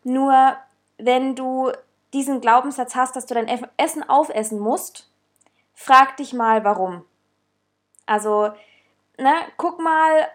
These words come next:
ob das nicht eher kontraproduktiv ist und dass du den armen Kindern in Afrika deswegen auch keinen Gefallen tust.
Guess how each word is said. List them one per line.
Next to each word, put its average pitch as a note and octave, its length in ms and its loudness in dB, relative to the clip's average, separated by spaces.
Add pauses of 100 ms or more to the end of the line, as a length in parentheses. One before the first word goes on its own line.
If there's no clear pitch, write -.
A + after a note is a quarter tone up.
ob C4 300 2 (2000)
das - 380 -4 (160)
nicht - 460 -8 (520)
eher C4 200 2
kontraproduktiv D#4+ 960 -4
ist G4 320 -6 (360)
und A#3+ 160 -4
dass B3+ 180 2
du C4+ 60 -8
den B3+ 180 -4
armen C#4+ 320 0
Kindern D4+ 280 -4
in A3 120 -8
Afrika C#4+ 460 -4
deswegen B3+ 400 -8
auch A#3 180 -2
keinen F#3+ 240 -10
Gefallen F3 380 -10
tust. - 420 -20